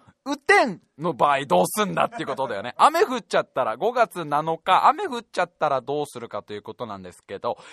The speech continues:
えー、朝の七時の時点でこちらで判断します。今日やるかやらないかは。朝の七時に私、白井亮が判断して、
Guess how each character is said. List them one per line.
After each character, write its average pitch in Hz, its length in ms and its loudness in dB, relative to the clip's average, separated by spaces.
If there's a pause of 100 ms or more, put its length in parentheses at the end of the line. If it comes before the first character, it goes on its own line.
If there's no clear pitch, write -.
(180)
え 160 160 2
ー、 - 120 -4
朝 339 420 6
の 233 280 -4
七 - 320 -12
時 254 220 -10
の 139 220 -4
時 147 140 -12
点 104 320 -8
で 117 280 -6
こ 123 100 -16
ち 123 140 -14
ら 113 80 -6
で 101 80 -8
判 175 240 -2
断 101 120 -8
し 98 120 -18
ま 95 120 -14
す。 - 200 -20
今 117 100 -6
日 104 80 -8
や 120 80 -6
る 139 120 -10
か 107 100 -10
や 98 100 -6
ら 101 80 -6
な 98 140 -10
い - 40 -16
か - 120 -10
は。 92 160 -2
朝 294 240 2
の 202 160 -8
七 233 240 -12
時 180 160 -12
に 208 180 -6
私、 135 480 -8
白 113 340 -6
井 113 80 -8
亮 117 200 -6
が 92 80 -10
判 131 320 -8
断 87 200 -12
し - 120 -20
て、 175 160 -8